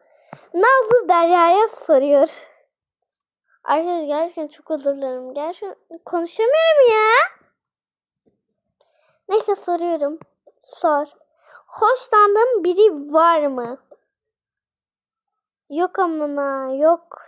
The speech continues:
Yok lan. Hmm. Tamam, git. Ayaz'ı öp.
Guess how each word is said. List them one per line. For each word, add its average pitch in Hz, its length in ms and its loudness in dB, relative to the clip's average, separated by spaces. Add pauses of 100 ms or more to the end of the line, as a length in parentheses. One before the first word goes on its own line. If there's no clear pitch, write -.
(140)
Yok 349 280 2
lan. 466 260 4 (1400)
Hmm. 277 340 -12 (2500)
Tamam, 392 560 0
git. - 460 -8 (880)
Ayaz'ı 330 400 0
öp. 254 280 0